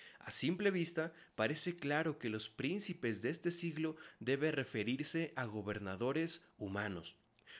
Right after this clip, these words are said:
porque solo ellos no sabían lo que hacían cuando incitaron a la crucifixión de Jesús.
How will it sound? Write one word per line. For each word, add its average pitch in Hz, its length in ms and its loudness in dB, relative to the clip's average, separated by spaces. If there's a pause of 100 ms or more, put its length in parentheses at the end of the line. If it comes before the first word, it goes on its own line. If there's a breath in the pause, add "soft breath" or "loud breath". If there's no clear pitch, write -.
porque - 240 -2
solo 165 320 6
ellos 165 420 2
no 127 220 0
sabían 156 560 2
lo 127 140 -2
que 113 100 -2
hacían 156 520 2
cuando 113 420 0
incitaron 131 800 0
a 104 80 0
la 104 120 -4
crucifixión 107 680 -4
de 107 80 -6
Jesús. 147 460 -6